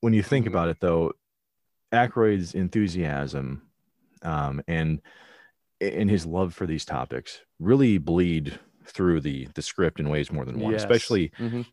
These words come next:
Speaker 1: in his portrayal of Ray Stantz. But
Speaker 2: Oh, yeah, the heart
Speaker 1: um,
Speaker 2: of the Ghostbusters through and through. Um,
Speaker 1: Absolutely.
Speaker 2: he is the, well, I mean, when you look at, like, the dynamic every, of, of the group, and you've got Venkman, who's there to make a buck, Egon, who is just there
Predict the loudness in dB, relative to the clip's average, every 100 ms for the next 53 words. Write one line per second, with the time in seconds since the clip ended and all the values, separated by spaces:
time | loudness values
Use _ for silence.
0 | _ 0 2 2 2 -4 0 2 0 -2
1 | -4 -4 -6 -6 -6 -4 -4 -4 -6 _
2 | -2 0 2 2 2 2 2 2 0 0
3 | 0 -6 -6 -12 -8 -2 -2 -2 -4 -4
4 | -4 -8 -10 -6 -4 -4 -8 -10 -18 -14
5 | -14 -10 -4 2 4 4 2 0 2 -2
6 | -6 _ _ -2 0 2 2 4 4 2
7 | 2 0 -2 -6 -6 -2 0 0 0 0
8 | -2 -4 -6 -4 -4 -4 0 2 2 -2
9 | -6 -2 0 0 -4 -6 -4 -2 0 0
10 | 0 -4 _ _ _ 0 2 2 0 0
11 | -2 0 0 0 -2 -4 2 2 2 -4
12 | _ _ _ _ _ -2 2 2 2 -2
13 | -6 -6 0 2 2 0 -2 0 2 2
14 | 0